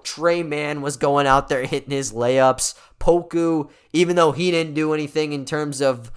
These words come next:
shot making, he had two blocks. And they were able to just keep them barely below for most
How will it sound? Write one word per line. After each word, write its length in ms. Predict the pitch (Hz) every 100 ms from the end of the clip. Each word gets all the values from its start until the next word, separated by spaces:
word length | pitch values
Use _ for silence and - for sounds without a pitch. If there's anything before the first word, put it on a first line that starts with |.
| - -
shot 460 | - - 233 170
making, 320 | 131 131 123 131
he 140 | 165
had 180 | 160 -
two 220 | - 180
blocks. 760 | 120 120 135 135 107 - - - _ _ -
And 200 | 233 247
they 80 | 294
were 240 | 294 294
able 320 | 240 254 254
to 80 | 233
just 260 | 202 190 -
keep 260 | 226 196
them 280 | 208 196 143 -
barely 420 | 160 196 196 202
below 800 | 147 160 151 139 147 143 123 - - _ _
for 220 | 160 160
most 600 | 147 156 165 160 -